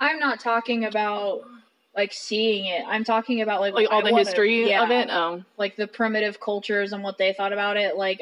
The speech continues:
Speaker 1: I totally would have loved to learn about this. Like, what the hell? <laughs>
Speaker 2: <laughs> Dude, we never get to learn cool things. Don't you know that? That's school
Speaker 1: The
Speaker 2: one oh one.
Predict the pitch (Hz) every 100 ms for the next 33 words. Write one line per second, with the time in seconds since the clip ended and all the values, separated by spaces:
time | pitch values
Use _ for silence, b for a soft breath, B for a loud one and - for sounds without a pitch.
0 | - 185 226 233 220 214 202 214 208 196
1 | 190 190 190 196 220 196 175 175 175 175
2 | 175 170 175 - 185 190 185 190 196 185
3 | - - - B B B 294 277 302 -
4 | - - 453 320 277 B B _ _ 226
5 | 269 277 339 320 320 330 320 349 240 202
6 | 208 185 185 214 226 247 262 302 285 226
7 | - - 269 269 247 226 196 233 208 160
8 | 190